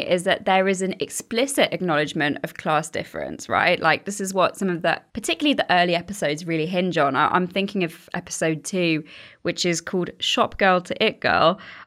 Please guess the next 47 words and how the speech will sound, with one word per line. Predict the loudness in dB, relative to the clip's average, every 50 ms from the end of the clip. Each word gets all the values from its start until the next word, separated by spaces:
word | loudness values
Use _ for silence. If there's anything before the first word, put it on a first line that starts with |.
| _ 2 4
Um, | 6 6 6 4 2 2
and | 2 2 2
it's | 0 0
about | 2 2 2
this | 2 0 -2 2 4
working | 4 4 4 2 -4 -2
class | 0 2 0 0 2
pharmacist | 2 2 2 2 2 0 0 0 0 0 -2
from | -4 -2 0
Yorkshire | 2 2 2 2 0 0 2 4 6 8 6 6
who | 4 2 -2
has | -4 -4 -4 -4
to | -6
pass | -6 -6 -4 0 4 4 6 4 4 0 -4
as | -6 -4 -4
a | -2
high | 0 2 2 2
society | 2 0 -4 -4 0 2 4 4 4 2 0 -2 0 0 0 0 -2 -4 -10 -20 -20 -20 -20 _ _ -2
lady. | 2 2 4 4 2 0 -2 -2 -2 0 -2 -2 -4 -6 -10 -20 -20 -20 -20 _ _ _ -8 -6
Her | -4 -2
name's | -2 -2 -2 -4 -6 -14 _ _ _ -4
Lisa. | -4 -4 -2 -4 -4 -2 2 2 2 2 0 -4 _
They | -4 -4 -2
call | 0 -2 -2
her | 0 0
Lady | 0 0 0 0 -2 -2 -4
Lisa. | -4 -4 -6 -6 -6 -6 -2 -2 -2 -2 -4 _ _ _ _ _ _ -6
And | -4 -2 -2
the | -2
challenge | -2 -2 0 2 4 4 4 4 2 2 0 0 -2 -2
at | -4 -4 -2
the | -2 -2 0
end | 0 0 0 0 -2
is | -2 -2
that | -4 -6 -6
she | -4 -4
has | -4 -4 -4 -4
to | -4 -4
attend | -4 -4 -2 -4 -4 -2 -2 -4
this | -4 -6 -2
dinner | -2 0 2 2 2 0 0 0
with | -2 -2 -4
a | -2
bunch | -2 -2 -2 -2 -4 -6 -4
of | -2 -2 -2 -4 -6 -12 _ -10
people | -4 -2 -2 2 6 6 8 8 6 4 2 -2 -2
who | 0 2 2 4 4 4 2 2 0 0 0 -2 -4